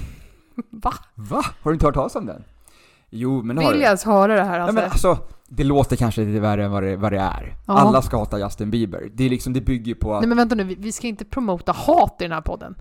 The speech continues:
Speaker 2: Nej, nej, nej, men lyssna nu. Det här, det är på skoj. Det är på skoj. Ehm, det är ju, vi kör ju, jag kör en låt. Jag kör en, en låt med Justin Bieber. Den
Speaker 1: Aha.
Speaker 2: här, eh, What Do You Mean?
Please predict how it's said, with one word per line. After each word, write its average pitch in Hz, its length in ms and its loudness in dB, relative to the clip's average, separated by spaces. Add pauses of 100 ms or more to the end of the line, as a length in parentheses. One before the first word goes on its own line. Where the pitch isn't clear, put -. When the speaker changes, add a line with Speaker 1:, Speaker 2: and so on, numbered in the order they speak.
(120)
Speaker 2:
Nej, 143 220 0
nej, 113 100 -2
nej, 90 160 -12
men 127 120 0
lyssna 127 260 2
nu. - 200 -12
Det 113 100 0
här, 110 120 2
det 107 120 0
är 101 40 -2
på 98 120 0
skoj. - 380 -6
Det 110 60 -2
är 104 60 0
på - 100 2
skoj. - 340 -6 (360)
Ehm, 107 680 -4 (100)
det 117 180 -4
är 135 100 2
ju, 127 360 -4
vi 135 140 2
kör 131 280 4
ju, 123 180 0
jag 139 140 0
kör 135 200 4
en 123 160 0
låt. - 400 -6 (140)
Jag 127 140 -2
kör 127 160 0
en, 113 220 -4
en 117 100 -6
låt 117 200 -2
med 110 120 -4
Justin 107 260 -6
Bieber. 98 380 -8
Den 113 80 0
Speaker 1:
Aha. 107 140 0
Speaker 2:
här, 101 220 -4
eh, 101 200 -6
What 120 120 0
Do 117 60 -2
You 113 80 -2
Mean? 113 260 -6